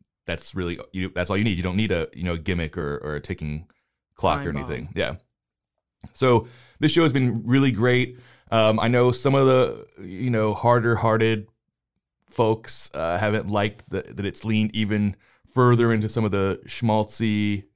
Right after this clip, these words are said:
Speaker 1: you know, kindness of the first season. And I really like it. I mean, there's plenty of dark, edgy stuff out there if you wanna watch it. And we do. <laughs> That's what we, that's what we tend to watch. But there's,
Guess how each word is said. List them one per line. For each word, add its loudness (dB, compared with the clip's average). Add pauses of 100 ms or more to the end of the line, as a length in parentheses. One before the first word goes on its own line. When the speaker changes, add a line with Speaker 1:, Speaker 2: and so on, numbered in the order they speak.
(140)
Speaker 1:
you -6
know, -2
kindness -2
of -8
the -8
first -6
season. -4 (720)
And -2
I 2
really 2
like -2
it. -2
I -8
mean, -2
there's -6 (140)
plenty 0
of -4
dark, 0
edgy -6
stuff -6
out -4
there -2
if -10
you -4
wanna -2
watch -2
it. -4 (340)
And -2
we -2
do. -2 (160)
<laughs> -6
That's -2
what -6
we, -6 (300)
that's -8
what -4
we -2
tend -2
to 0
watch. -6
But 0 (380)
there's, 0